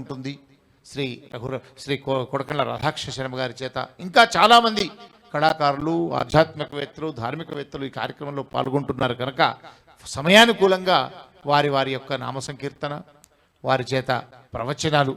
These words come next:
ఇవన్నీ జరుగుతాయి. అన్నింటికీ మించి పుష్కర కాలంలో పుష్కర స్నానం చేసి అక్కడ కాశీ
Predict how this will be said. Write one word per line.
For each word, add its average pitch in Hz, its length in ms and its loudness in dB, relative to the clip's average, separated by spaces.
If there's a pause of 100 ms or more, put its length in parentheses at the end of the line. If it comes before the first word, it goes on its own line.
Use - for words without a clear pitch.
(180)
ఇవన్నీ 135 300 -4
జరుగుతాయి. 143 360 -2 (140)
అన్నింటికీ 165 600 -2 (120)
మించి 170 300 -4 (840)
పుష్కర 208 400 2 (140)
కాలంలో 180 440 2 (500)
పుష్కర 185 320 -4 (140)
స్నానం 175 440 -2
చేసి 180 320 -4 (600)
అక్కడ 165 320 -4 (640)
కాశీ 180 360 2